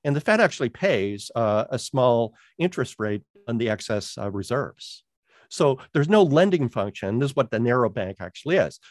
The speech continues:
So the reason I'm telling the story is that it's interesting to me personally, because if that ever happened,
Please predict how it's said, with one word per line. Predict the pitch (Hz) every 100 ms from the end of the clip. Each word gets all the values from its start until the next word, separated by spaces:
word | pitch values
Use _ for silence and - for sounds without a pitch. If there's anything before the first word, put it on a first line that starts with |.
| -
So | 180 143 -
the | 160
reason | 180 226 160
I'm | 135
telling | 202 240 262
the | 139
story | - 123 98 90 98 _ _ _ _
is | 294 151 151 143 131 -
that | 139 139
it's | 127 -
interesting | 185 233 - 143 - 127
to | - 147
me | 139
personally, | - - 233 - 127 110 110 107 _ _ _
because | 151 139 139 135 -
if | - 220
that | - 165 -
ever | 175 226
happened, | 175 214 - -